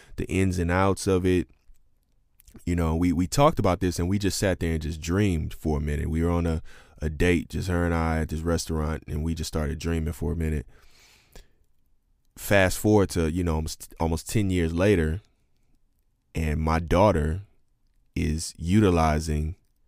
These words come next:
this idea. At the time, I'm pretty sure, I,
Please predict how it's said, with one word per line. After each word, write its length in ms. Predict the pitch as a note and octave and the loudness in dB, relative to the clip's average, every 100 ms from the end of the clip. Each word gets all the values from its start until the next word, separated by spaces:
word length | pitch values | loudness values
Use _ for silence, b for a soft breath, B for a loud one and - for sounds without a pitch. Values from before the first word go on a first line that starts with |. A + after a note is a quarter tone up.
| _ _ _ _ _ | _ _ _ _ _
this 340 | D2+ E2+ F2+ - | -4 0 0 0
idea. 680 | E2+ E2 E2 F#2+ D#2+ C#2 - _ _ _ _ _ _ _ _ _ _ _ - | 0 0 2 2 2 -2 -10 _ _ _ _ _ _ _ _ _ _ _ -4
At 140 | F#2 F#2+ | 0 0
the 80 | F2+ | 0
time, 680 | - C3+ G2+ F2+ F2 G#2+ - _ _ _ _ F2+ | 2 4 4 2 -2 -8 -18 _ _ _ _ -6
I'm 140 | F2+ | -4
pretty 360 | - C3 A#2+ G2 | 0 4 4 4
sure, 480 | - F2 C#2 G1+ - - | 0 0 -2 -6 -10 -2
I, 160 | E2 | -2